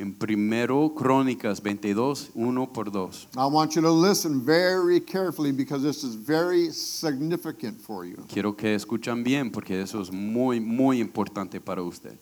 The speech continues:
Speaker 2: It says, "So David gave orders to assemble."
Speaker 1: Así que David dio órdenes de reunir.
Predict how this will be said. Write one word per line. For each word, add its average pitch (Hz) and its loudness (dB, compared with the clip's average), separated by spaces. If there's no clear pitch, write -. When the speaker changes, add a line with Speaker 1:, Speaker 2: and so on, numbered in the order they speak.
Speaker 2:
It 160 4
says, 202 8
"So 202 6
David 220 6
gave 214 6
orders 196 4
to 175 4
assemble." 151 -2
Speaker 1:
Así 101 -2
que 123 -2
David 120 2
dio 113 2
órdenes 113 -4
de 101 -4
reunir. 110 -2